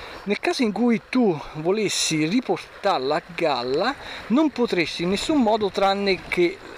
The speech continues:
il ricondividerla, e quindi già devi star là, che poi devi, devi anteporre i tuoi gusti ai gusti degli altri, tra l'altro.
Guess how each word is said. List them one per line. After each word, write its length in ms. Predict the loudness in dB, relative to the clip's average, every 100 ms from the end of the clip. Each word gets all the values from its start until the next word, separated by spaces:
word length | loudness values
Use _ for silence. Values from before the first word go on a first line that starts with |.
| -10
il 320 | -2 2 2 2
ricondividerla, 1400 | 0 0 0 2 0 0 0 -2 0 0 0 -2 -2 -8 -18 -16 -14 -12 -10 -10 -10 -12 -10 -8 -8 -6
e 200 | -4 -4 -4
quindi 500 | 0 2 4 2 0
già 300 | 2 4 4
devi 180 | 4 0
star 280 | 0 2 4
là, 280 | 6 4 2 -4
che 100 | -4
poi 320 | 2 2 2 0
devi, 300 | 2 2 2
devi 320 | 2 4 2
anteporre 640 | 2 2 2 4 4 6 4
i 120 | 4
tuoi 200 | 4 4
gusti 640 | 6 4 2 2 4 4 2 -12 -14 -12 2
ai 200 | 2 4
gusti 380 | 2 2 0
degli 260 | 2 2 4
altri, 400 | 2 2 -4 -2
tra 120 | 2
l'altro. 500 | 4 2 0 -4 -6